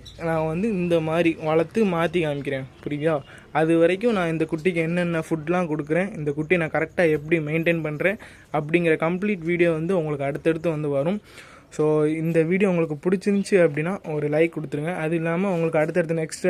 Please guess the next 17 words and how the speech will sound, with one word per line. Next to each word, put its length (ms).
அப்டேட் 360
வேணும் 340
அப்படின்னா 320
சேனல் 280
வந்து 160
சப்ஸ்கிரைப் 440
பண்ணிக்கோங்க. 360
So, 160
யாரெல்லாம் 420
வந்து 160
பிகினர்ஸா 580
இருக்கீங்களோ 460
அவங்க 320
எல்லாத்துக்குமே 520
இந்த 160
வீடியோ 300
வந்து 280